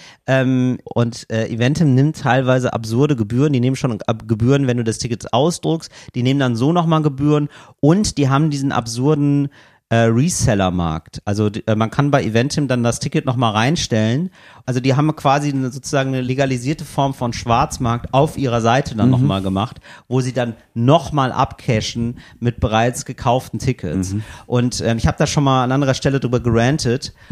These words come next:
Speaker 1: und, ähm, dann haben mir Leute geschrieben, „Hey, aber wieso bist du denn trotzdem noch bei Eventim?“ Und das Ding ist, ich fahr, wir bei-,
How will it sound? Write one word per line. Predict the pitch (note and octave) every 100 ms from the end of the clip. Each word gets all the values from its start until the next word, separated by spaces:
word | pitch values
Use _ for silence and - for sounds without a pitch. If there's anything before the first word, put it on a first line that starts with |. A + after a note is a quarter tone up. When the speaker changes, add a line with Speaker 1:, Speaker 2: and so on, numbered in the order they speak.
| - -
Speaker 1:
und, | A#2 A#2+ A#2+ A#2 - -
ähm, | A#2 A2+ A2
dann | A2 A#2
haben | C3
mir |
Leute | B2+ C3
geschrieben, | B2+ C3+ B2
„Hey, | C3
aber | C#3+ B2
wieso | B2 A#2+
bist | B2+
du | C3+
denn | A#2
trotzdem | - D3 C#3+
noch | B2+
bei | - F#2
Eventim?“ | G2+ D3+ F3+ F#2+ F2+ G2 A#2+ _ - -
Und |
das | A#2 -
Ding | E3+
ist, | F3 D3
ich | - -
fahr, | D#3 C#3+ -
wir | B2+ D3+
bei-, | D3+ C#3 C3